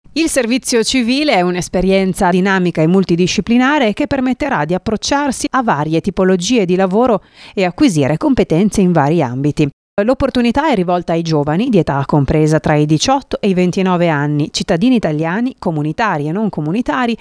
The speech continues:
regolarmente soggiornanti in Italia. La sede di svolgimento del servizio civile,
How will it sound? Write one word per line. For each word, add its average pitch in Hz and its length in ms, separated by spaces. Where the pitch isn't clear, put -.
regolarmente 208 680
soggiornanti 196 640
in 185 80
Italia. 156 600
La 240 160
sede 170 360
di 170 120
svolgimento 180 600
del 156 140
servizio 165 480
civile, 220 560